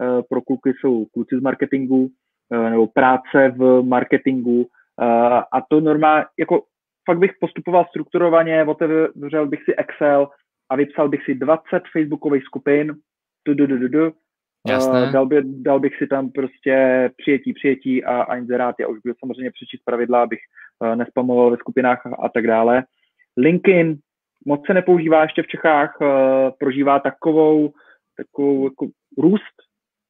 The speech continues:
Speaker 1: jakože jo, ale spousta jobů, eh, právě sociální média, copywriting, eh,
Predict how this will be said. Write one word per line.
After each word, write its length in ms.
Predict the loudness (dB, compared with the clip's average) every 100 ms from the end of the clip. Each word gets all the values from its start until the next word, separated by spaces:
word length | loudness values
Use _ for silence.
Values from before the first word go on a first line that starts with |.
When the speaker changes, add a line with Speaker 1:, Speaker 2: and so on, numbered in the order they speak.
| _ _ _
Speaker 1:
jakože 280 | -8 0 2
jo, 220 | 4 2 -2 _ _
ale 600 | 0 4 4 4 2 -2 -8 _ -10
spousta 340 | -8 -6 -6 -6
jobů, 500 | -6 -6 -6 -6 -8 _ _ _ _
eh, 460 | -8 -6 -4 -4 -8 -12 _
právě 400 | 0 2 2 -2 -4
sociální 440 | -10 -4 -4 -4
média, 640 | -6 -4 -2 -2 -2 -2 -4 -10 _ -6
copywriting, 1000 | -6 -2 0 2 0 0 -4 -4 -8 -10 _ _ _ _
eh, 260 | -6 -4 -6